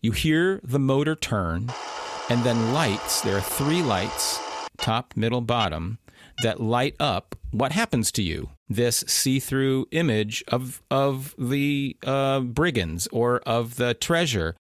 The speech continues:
There's an end turn button, and you push that, and you,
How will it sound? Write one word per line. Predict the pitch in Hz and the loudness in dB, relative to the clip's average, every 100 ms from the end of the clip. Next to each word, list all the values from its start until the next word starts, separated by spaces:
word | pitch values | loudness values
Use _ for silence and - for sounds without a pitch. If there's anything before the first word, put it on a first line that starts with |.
| - | -12
There's | - 110 107 | -2 0 0
an | 101 | 0
end | 131 139 131 - | 2 4 2 0
turn | 139 131 117 | 0 0 0
button, | 110 117 117 | 0 0 0
and | 107 | 0
you | |
push | 101 151 143 | -2 -2 -2
that, | - 120 - | 0 0 0
and | 107 110 | -2 0
you, | 107 104 | 0 0